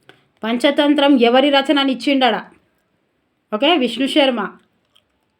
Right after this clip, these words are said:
అష్టదిక్కులు సమాసము, సంఖ్యావాచక సమా-, సంఖ్యావాచక పూర్వం ద్విగు, అది ఉంది కదా కాబట్టి అష్టదిక్కులు సంఖ్య ఉంది కాబట్టి ద్విగు సమాసం,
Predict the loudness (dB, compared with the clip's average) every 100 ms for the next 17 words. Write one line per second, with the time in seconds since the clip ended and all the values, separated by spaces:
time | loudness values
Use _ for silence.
0 | _ _ _ _ _ _ _ _ _ _
1 | _ -6 -4 0 2 2 0 0 0 -2
2 | -8 -2 2 2 0 -6 -8 -14 _ -20
3 | _ _ _ -4 -2 0 0 0 0 -2
4 | -6 -8 -8 -8 -8 -10 -12 -18 _ -6
5 | -4 0 2 2 0 -2 -6 -4 0 0
6 | 2 -2 -4 -16 _ _ -8 -4 -2 0
7 | 2 2 2 2 0 2 2 2 0 0
8 | 0 -2 -2 -4 -2 -2 -2 -4 -4 -4
9 | -4 -2 -2 -2 -2 -2 -2 -2 -4 -2
10 | 0 0 -2 -4 -6 -10